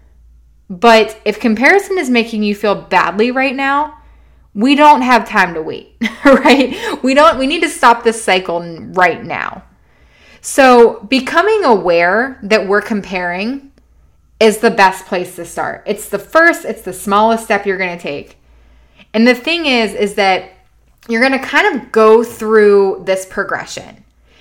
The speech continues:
You compare yourself to another mom, you notice you're having negative feelings, you realize that you just played the comparison game,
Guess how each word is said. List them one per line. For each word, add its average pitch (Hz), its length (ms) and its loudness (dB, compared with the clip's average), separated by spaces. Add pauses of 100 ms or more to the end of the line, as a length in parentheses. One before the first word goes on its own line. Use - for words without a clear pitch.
(160)
You 202 420 2
compare 208 340 -2
yourself 208 320 -2
to 202 60 -12
another 175 180 -8
mom, 269 600 2 (260)
you 214 160 0
notice 185 340 -2
you're 190 80 -4
having 175 400 -4
negative 165 380 -10
feelings, 262 720 -2 (460)
you 190 160 -4
realize 175 600 0
that 185 160 -8
you 180 160 -12
just 175 260 -10
played 185 180 -6
the - 80 -14
comparison 262 600 0
game, 226 500 -2